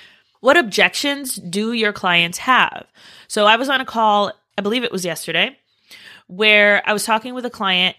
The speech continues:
and we were talking about one of the objections that they had heard from people who were potentially gonna join their program.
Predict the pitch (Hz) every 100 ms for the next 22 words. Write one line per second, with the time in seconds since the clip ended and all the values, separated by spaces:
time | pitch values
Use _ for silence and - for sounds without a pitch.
0 | - 185 185 180 175 175 180 - _ _
1 | _ - 196 208 202 - 226 233 233 196
2 | 180 170 165 175 190 196 185 180 165 170
3 | 214 - - 220 190 190 185 - - -
4 | _ 180 180 175 185 208 185 170 165 -
5 | 277 285 190 165 165 175 _ _ _ _
6 | _ _ - 247 247 247 - 240 220 214
7 | 196 202 190 196 190 185 - 185 175 170
8 | 170 156 156 - 330 233 151 156 196